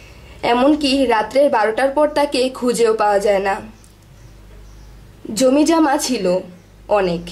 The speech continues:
কিন্তু যদি কোনো মানুষের বিপদ আপদ দেখত, তখন তার সম্পদ হইতে মানুষকে দিয়ে দিত। দুনিয়াবি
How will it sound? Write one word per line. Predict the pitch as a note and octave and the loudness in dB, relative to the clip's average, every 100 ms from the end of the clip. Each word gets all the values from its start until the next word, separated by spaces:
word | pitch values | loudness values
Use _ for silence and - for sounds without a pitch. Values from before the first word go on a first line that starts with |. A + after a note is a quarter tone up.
| - - - | -18 -20 0
কিন্তু | D#4+ F#4+ D#4+ G3+ G3+ G#3+ | 2 4 2 2 -2 -4
যদি | A#3+ A#3+ C#4 | 0 0 2
কোনো | D4 D4+ | 2 2
মানুষের | C#4+ C4 C#4 D4+ B3+ | 2 2 0 0 -2
বিপদ | A3 A#3 A#3+ | -2 -2 0
আপদ | C4+ D#4 | 0 -2
দেখত, | C4+ D#4+ - A#3 F#3 - - - - - - - - - - | 0 -4 0 0 0 -6 -18 -20 -20 -20 -20 -20 -20 -8 0
তখন | C#4 C#4 C#4+ G3+ A3+ | 0 2 0 0 -4
তার | - B3+ | -2 -2
সম্পদ | B3+ B3 A3+ C#4+ C#4+ | 0 -2 0 0 2
হইতে | D#4+ C4 B3+ D#4 - - | 0 2 2 0 -6 -6
মানুষকে | G#3+ G#3 G#3+ A3+ | -2 -2 -2 -2
দিয়ে | G#3+ G#3+ G3+ | -2 0 -2
দিত। | F3 F3 G#3 G3 - - - - - - - - - - - - - - - - | -2 -8 -10 -10 -20 -20 -20 -20 -20 -20 -20 -20 -20 -20 -20 -20 -20 -20 -14 -6
দুনিয়াবি | A3+ B3+ C#4+ E4+ D4 | -2 0 2 4 4